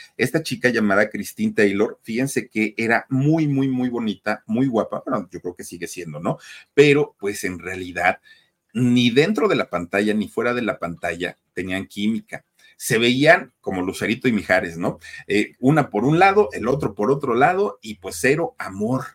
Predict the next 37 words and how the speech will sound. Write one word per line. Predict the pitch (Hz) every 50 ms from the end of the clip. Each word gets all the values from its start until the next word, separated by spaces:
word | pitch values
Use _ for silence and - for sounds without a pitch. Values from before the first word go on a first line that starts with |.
| _ -
así, | 90 80 - - - - 135 143 147 151
así | - 92 90 - - 127
se | 127 - 131
veían. | 120 113 110 123 143 117 104 - - - - - - 139 -
Y | - 131
entonces, | 143 139 - - 165 143 - 127 143 190 190 - _ _
pues, | - 107 104 104 107 - -
eh, | 110 107 104 98 98 101 101 104 101 101 -
para | 98 101 101 101
Neil | 107 113 123 139 156 - 107
decía, | 104 98 - - 113 104
"Bueno, | 110 143 180 214 -
pero | - 104 101 -
pues | - 98 92
ya | 113 107 -
con | 135 127 113
esto | 107 - 131
me | 120 107
van | 104 101 104
a | 110
dejar | 107 98 - - 101 101 - - - - - _ _
de, | - - - 110 113 117 117 113
eh, | - - 98 101 95 92 -
estar | - - - - 104 104
molestando | 110 107 101 98 101 - - - 104 98 98 95 101 107 104 -
y | 104 90
de | 85
estar | - - 90 87 -
diciendo | - 101 - - 95 87 87 95
que | - - 87
por | - 85 -
qué | - 92
no | 92 87
salgo | - - 90 87 92 90
con | - 95 90 90
ninguna | 87 85 92 101 107 113
chica". | - - - - - 220